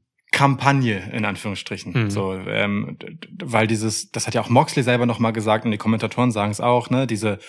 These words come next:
Speaker 1: The Forbidden Door,
Speaker 2: Ja.
Speaker 1: das ist, äh, A E W einfach derbe wichtig und das ist,
Speaker 2: Ja.
Speaker 1: äh, für den Wrestling-Sport insgesamt einfach maximal bereichernd,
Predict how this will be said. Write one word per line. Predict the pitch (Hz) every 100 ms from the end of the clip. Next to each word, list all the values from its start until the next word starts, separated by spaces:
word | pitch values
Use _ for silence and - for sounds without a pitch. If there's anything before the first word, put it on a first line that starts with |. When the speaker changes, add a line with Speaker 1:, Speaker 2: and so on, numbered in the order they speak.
| - - -
Speaker 1:
The | 117 123
Forbidden | - 120 147 147 127
Door, | 131 139 147 139 - -
Speaker 2:
Ja. | 110 - - -
Speaker 1:
das | -
ist, | 143 - -
äh, | 120 113 -
A | 127
E | 123
W | 127 127 113
einfach | 107 110 -
derbe | - 120 110 101
wichtig | 110 - 113 143 - -
und | 123 107
das | -
ist, | 127 110 - -
Speaker 2:
Ja. | 156 113
Speaker 1:
äh, | -
für | - 123
den | 117 110
Wrestling-Sport | 135 - 113 - 123 113
insgesamt | 143 113 123 120 127 120
einfach | 107 107 101 - -
maximal | 107 131 - 131 117 113
bereichernd, | 110 107 123 - 90 92